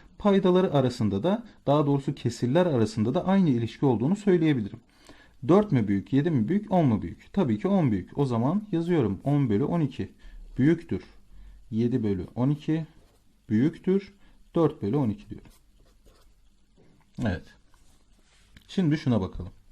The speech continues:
İki bölü üç, yedi bölü dokuz ve on bir bölü on beş gibi üç tane sayı vermiş. Peki ben bu sayıların paydaların eşit olduğunu bilmiyorum.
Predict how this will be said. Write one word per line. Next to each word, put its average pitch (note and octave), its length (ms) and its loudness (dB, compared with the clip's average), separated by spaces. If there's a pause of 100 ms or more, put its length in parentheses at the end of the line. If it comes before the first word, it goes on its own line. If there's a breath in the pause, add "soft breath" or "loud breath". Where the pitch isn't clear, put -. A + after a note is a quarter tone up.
(600 soft breath)
İki E3 280 0
bölü A#2 240 4
üç, - 280 -4 (100)
yedi D3 340 2
bölü G#2+ 200 2
dokuz F3+ 360 -2
ve F#3+ 80 2
on D3 280 4
bir D#3+ 180 2
bölü B2 140 4
on F3 320 2
beş D#3 180 -2
gibi F3+ 340 -2
üç G3+ 200 0
tane C3 240 2
sayı B2+ 260 2
vermiş. F2+ 360 -4 (300 loud breath)
Peki G3 260 2
ben F#3+ 200 4
bu G3+ 60 0
sayıların C#3 520 2
paydaların D3 560 2
eşit - 260 -2
olduğunu C#3 440 2
bilmiyorum. C3 520 4